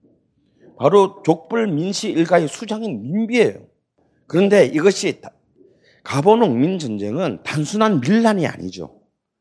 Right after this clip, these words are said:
밀란이라고 하-, 우리는 한 오천 번쯤 밀란이 있었어요.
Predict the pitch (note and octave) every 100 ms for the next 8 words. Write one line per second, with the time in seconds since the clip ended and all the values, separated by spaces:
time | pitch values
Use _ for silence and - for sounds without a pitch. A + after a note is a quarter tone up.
0 | _ _ _ _ _ _ _ _ C#3 G3
1 | A3+ G3+ G3 D#3 C3 C3 G#2+ B2 F#3 C#3
2 | D3 - A#2 - F#3 F#3 D#3+ G#2 A2 G#2+
3 | G2+ F#2+ E2 D2+ C#2